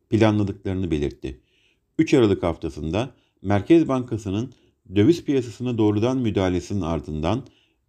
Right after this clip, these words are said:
döviz rezervlerinde iki milyar dolar,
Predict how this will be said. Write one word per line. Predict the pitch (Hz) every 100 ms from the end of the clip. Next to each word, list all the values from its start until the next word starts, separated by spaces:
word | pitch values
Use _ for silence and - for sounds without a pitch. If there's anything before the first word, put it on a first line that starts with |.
| 95
döviz | 104 120 147 135
rezervlerinde | 107 98 82 82 76 78 110 - _ _ _
iki | 110 - 165
milyar | 135 101 90 80
dolar, | 78 95 131